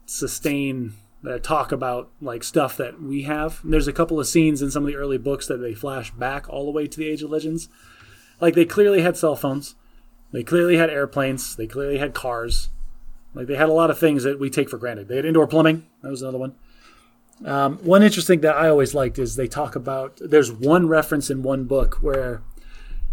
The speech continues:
um, somebody mentions, like, "Oh, one of the Forsaken said that back in the day, anybody could use this thing that requires the one power,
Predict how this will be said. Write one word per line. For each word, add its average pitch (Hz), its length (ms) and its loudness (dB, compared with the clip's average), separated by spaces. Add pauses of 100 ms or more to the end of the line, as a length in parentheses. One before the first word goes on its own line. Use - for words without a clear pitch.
um, 135 220 -2
somebody 170 280 6
mentions, 151 560 2
like, 123 200 -6
"Oh, 180 140 0
one 156 180 0
of 170 60 2
the 160 60 -2
Forsaken 147 460 0
said 139 260 0
that - 380 -6
back 156 240 -2
in 147 60 2
the 139 60 0
day, 147 240 2
anybody 165 480 4
could 160 200 0
use 156 240 2
this 156 220 -2
thing 160 280 0
that 156 120 -6
requires 143 440 -4
the 143 60 -6
one 135 180 -4
power, 156 520 -6